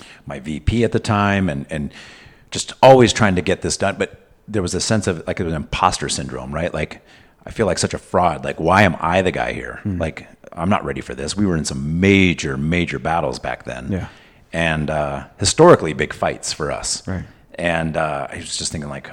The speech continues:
Speaker 1: "Oh my gosh, like, this is too much to handle." And, um, I looked around, and some of these other, uh, municipalities, uh, that were similar to ours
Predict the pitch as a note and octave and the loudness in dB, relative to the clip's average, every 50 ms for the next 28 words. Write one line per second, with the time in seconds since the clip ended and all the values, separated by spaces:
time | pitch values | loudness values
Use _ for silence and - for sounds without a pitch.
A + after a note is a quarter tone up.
0 | - _ - F#2 F2 D2 B1+ C#2 C#2 C#2+ D2 C#2+ - - - - - - C#2 - | -18 _ -12 -10 -10 -10 -10 -10 -8 -8 -8 -8 -8 -10 -12 -12 -14 -18 -20 -20
1 | - - - F#2+ - - D2+ - - - D2+ C#2 C2 - - - D#2+ D#2+ C#2 C2 | -16 -10 -6 -4 -4 -4 -4 -6 -8 -8 -6 -6 -6 -6 -6 -6 -6 -6 -6 -8
2 | C2 - - - - - - - - - - - - - - - F2 F2 E2 E2 | -8 -10 -14 -16 -18 -20 -20 -20 -20 -20 -20 -20 -20 -20 -14 -8 -6 -4 -2 -2
3 | D#2 D2+ D2 D2+ D2 D2 C#2+ C#2 C2+ C2+ C#2 C2+ - - _ _ _ - - - | -2 -2 -2 -2 -4 -4 -4 -6 -6 -8 -8 -10 -14 -20 _ _ _ -18 -18 -12
4 | _ F2+ F2+ A2+ B2 - G2 F2 G2+ G#2+ A2 G#2+ G2 F2 D#2+ - B2 B2 B2 A2+ | _ -4 -2 -2 0 2 4 6 6 6 6 6 4 2 2 2 2 2 2 0
5 | G#2+ F#2 - - G2 F#2 F#2+ E2+ E2 E2+ D#2 D2 - - E2+ E2 D#2 D#2 D2+ E2 | -2 -2 -2 -2 0 0 0 0 -2 -2 -6 -8 -8 -8 -8 -6 -4 -4 -2 -2
6 | F2+ F2 E2 - D#2 - - E2+ F2 F2+ E2+ D2 D2+ D2 D2 D2 - - - - | 0 0 0 -2 -4 -2 0 2 2 2 2 0 -2 -6 -6 -6 -6 -6 -6 -8
7 | - - _ - - D2 C#2 C2+ C2+ - - - D#2 - - - - B2+ A#2+ B2 | -14 -20 _ -12 -10 -8 -8 -8 -8 -8 -8 -8 -6 -4 -2 2 4 4 6 6
8 | B2+ B2+ B2+ - A#2+ A#2+ B2+ B2+ B2+ B2 - - | 6 6 6 6 6 8 8 6 4 2 -2 -4